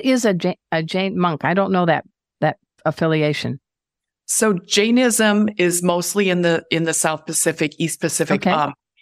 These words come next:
Speaker 2: I think they're the only sect here in the U S, and their philosophy is centered around nonviolence. They say every soul counts, whether it's a bug, whether it's a dog,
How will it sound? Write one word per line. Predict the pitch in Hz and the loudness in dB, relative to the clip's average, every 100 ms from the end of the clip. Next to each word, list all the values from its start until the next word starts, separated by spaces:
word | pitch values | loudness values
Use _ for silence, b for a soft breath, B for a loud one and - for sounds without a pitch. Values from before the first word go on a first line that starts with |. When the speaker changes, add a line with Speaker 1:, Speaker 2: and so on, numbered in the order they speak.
| - | -8
Speaker 2:
I | 170 | -6
think | 170 214 208 | -2 0 2
they're | 214 | 2
the | 196 196 - | 2 0 2
only | 170 180 185 185 185 190 | 0 2 2 2 2 0
sect | - 170 170 - | -2 -2 -2 -6
here | 180 156 - | -2 -2 -2
in | 180 185 | -2 0
the | 196 | 0
U | 170 165 | 2 2
S, | 156 151 - - B B B | 0 0 -4 -8 B B B
and | 170 | 0
their | 175 175 | 0 2
philosophy | 190 175 180 185 202 - 185 175 160 - | 0 2 0 0 -4 -2 0 2 0 0
is | 160 147 - | 0 0 0
centered | 185 170 170 | 0 2 0
around | 156 151 147 143 | 0 0 0 0
nonviolence. | 147 147 143 143 143 139 - - - b b | 2 0 0 0 0 -2 -6 -8 -16 b b
They | - 156 | -2 -2
say | - 160 151 | 0 -2 0
every | 160 165 165 | -2 -2 -2
soul | - 156 151 | 0 -2 -2
counts, | - 151 123 - - - b b | -2 -2 -2 -4 -6 -6 b b
whether | 160 156 151 | -2 2 2
it's | 151 - | 2 0
a | 139 | -4
bug, | 139 165 165 175 180 - | 0 2 2 0 -4 -2
whether | 151 147 151 | -2 0 0
it's | 147 | 0
a | 147 | -4
dog, | 135 151 151 160 170 | 0 2 2 2 0